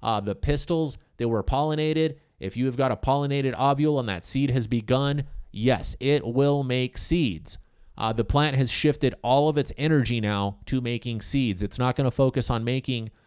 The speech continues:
uh, T H C. It's going to focus on making, or C B D, or whatever the,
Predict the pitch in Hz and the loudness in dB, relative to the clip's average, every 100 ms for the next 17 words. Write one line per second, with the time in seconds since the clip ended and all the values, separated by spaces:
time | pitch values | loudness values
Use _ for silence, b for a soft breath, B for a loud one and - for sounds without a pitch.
0 | _ - 98 - - 135 113 - 143 107 | _ -6 -6 -2 0 2 0 0 0 0
1 | 131 120 107 123 113 110 110 104 113 113 | 0 0 2 2 2 -2 -2 0 -2 0
2 | 117 117 104 - 123 113 98 107 120 117 | 4 4 4 0 2 2 2 2 4 4
3 | 87 95 104 101 | 2 2 0 -2